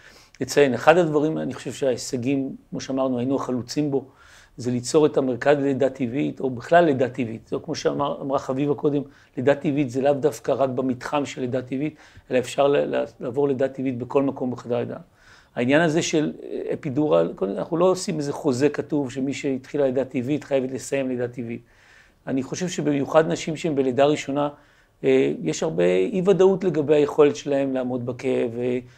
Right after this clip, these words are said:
הציפ-, יש איזה פער הרבה פעמים בין מה שהם ציפו, שאיך היא תראה הלידה שלהם ומה שקורה במציאות. אנחנו לגמרי, לגמרי פתוחים, לגמרי, לגמרי, אה, אה, מאפשרים לשנות את הגישה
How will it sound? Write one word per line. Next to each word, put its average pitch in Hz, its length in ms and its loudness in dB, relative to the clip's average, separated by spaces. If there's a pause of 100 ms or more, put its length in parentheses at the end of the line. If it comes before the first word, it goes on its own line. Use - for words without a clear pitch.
(200)
הציפ-, - 300 -8
יש 160 280 -2
איזה 139 140 -2
פער 147 320 6
הרבה 143 200 2
פעמים 143 420 -2
בין 131 140 -2
מה 135 120 -4
שהם 135 240 -4
ציפו, 139 480 -4 (440)
שאיך 143 540 0
היא 147 240 -2 (180)
תראה 139 260 6
הלידה 139 300 2
שלהם 135 260 -4
ומה 131 140 -4
שקורה 139 260 0
במציאות. 135 540 -2 (480)
אנחנו 131 240 -2
לגמרי, 151 380 4
לגמרי 151 360 2
פתוחים, 131 580 -4 (160)
לגמרי, 131 360 -2
לגמרי, 131 580 0 (100)
אה, 135 240 -2
אה, 127 140 -2 (380)
מאפשרים 135 680 -2 (500)
לשנות 135 480 0
את 127 140 -4
הגישה 139 500 2